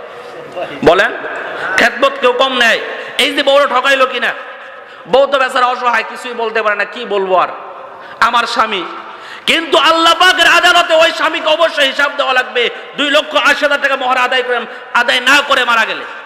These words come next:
এই জন্য মহাতারা হাজির, বিবাহের ক্ষেত্রে মাসলা হলো বিবাহকে সহজ করা। কি করা? কাবিন যত কম করবে, অত বিবাহতে বরকত হবে।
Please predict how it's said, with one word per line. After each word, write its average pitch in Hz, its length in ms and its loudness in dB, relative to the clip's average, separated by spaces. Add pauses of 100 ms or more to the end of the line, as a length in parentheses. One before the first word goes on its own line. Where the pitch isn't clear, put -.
(1200)
এই 240 160 2
জন্য 254 160 0
মহাতারা 240 320 0
হাজির, 233 440 2 (220)
বিবাহের 294 380 4
ক্ষেত্রে 285 280 -2
মাসলা 254 320 -4
হলো 254 220 0 (240)
বিবাহকে 277 440 2
সহজ 254 280 -2 (120)
করা। 196 200 -2 (320)
কি 247 120 -4
করা? 202 240 2 (960)
কাবিন 330 440 2
যত 311 280 2
কম 311 240 2
করবে, 277 360 2 (240)
অত 311 220 2
বিবাহতে 285 480 0
বরকত 262 360 0
হবে। 233 200 0